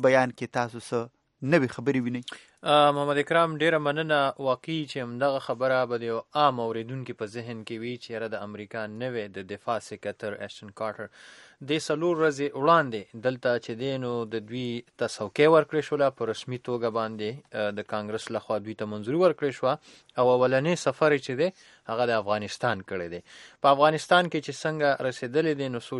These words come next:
Speaker 2: شېبې وړاندې د افغانستان صدر اشرف غني سره په ګډه باندې یو خبري کانفرنس کړی دی. په دغه ګډ خبري کانفرنس کې دوه مهمې خبرې دي. آه، کم چې ډېرو مطبوعاتو زه دا دې ګورم چې، آه، وایس اف امریکا په خپله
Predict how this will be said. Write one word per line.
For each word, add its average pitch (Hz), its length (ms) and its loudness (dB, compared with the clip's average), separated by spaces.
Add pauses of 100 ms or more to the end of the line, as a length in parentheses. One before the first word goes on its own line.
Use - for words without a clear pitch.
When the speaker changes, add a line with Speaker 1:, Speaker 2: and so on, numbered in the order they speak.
Speaker 2:
شېبې 117 260 -6 (120)
وړاندې 135 460 4 (140)
د - 20 2 (100)
افغانستان 110 600 -6
صدر 113 360 0 (460)
اشرف - 360 -4
غني 127 260 -2
سره 92 200 0 (220)
په 123 140 -2
ګډه 117 240 2
باندې 107 220 -2
یو 98 100 -6
خبري 110 340 -2
کانفرنس 160 460 -2
کړی 147 220 2
دی. 139 60 -2 (380)
په 156 160 2
دغه 190 220 10 (320)
ګډ 170 180 8
خبري 143 340 2
کانفرنس 135 460 -2
کې 123 160 -2
دوه 135 180 4
مهمې 110 380 -4
خبرې 95 360 -4
دي. 92 120 -12
آه، - 920 0
کم 190 200 6
چې 165 60 0 (100)
ډېرو 160 260 4
مطبوعاتو 135 520 6 (200)
زه 131 140 -2
دا 135 80 8
دې 123 200 2
ګورم 135 300 2
چې، 113 220 -4 (340)
آه، 101 320 -2 (240)
وایس 127 240 2
اف 117 160 -4
امریکا 120 360 -2 (100)
په 101 100 0
خپله 165 280 4